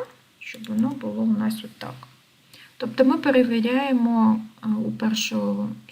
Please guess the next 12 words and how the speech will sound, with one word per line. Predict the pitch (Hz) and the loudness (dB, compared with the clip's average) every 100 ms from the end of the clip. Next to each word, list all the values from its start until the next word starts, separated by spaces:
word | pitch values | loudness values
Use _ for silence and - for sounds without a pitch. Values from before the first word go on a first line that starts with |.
| - | -8
слова | 240 381 415 | -4 -2 -2
перевіряємо | 339 220 214 214 247 285 254 | -4 -4 -2 -2 -2 -2 0
всі | 233 - 233 127 | -2 -6 -10 -8
чотири | - 220 214 214 233 233 - 214 | -8 -8 -8 -8 -8 -12 -8 -4
літери. | 208 208 - - - - _ - - _ - | -4 -4 -10 -12 -14 -20 _ -20 -20 _ -10
Давайте | 214 214 208 208 | -6 -6 -6 -8
запустимо | 214 - 320 - 330 320 311 - | -8 -8 -10 -8 -10 -8 -8 -8
і | 254 285 | -6 -4
подивимось, | - 107 104 104 101 202 - - - | -4 -6 -4 -4 -4 -4 -4 -6 -10
як | 226 - 226 | -12 -10 -4
воно | 208 214 - | -4 -4 -6
працює. | 214 - 220 - | -10 -6 -6 -6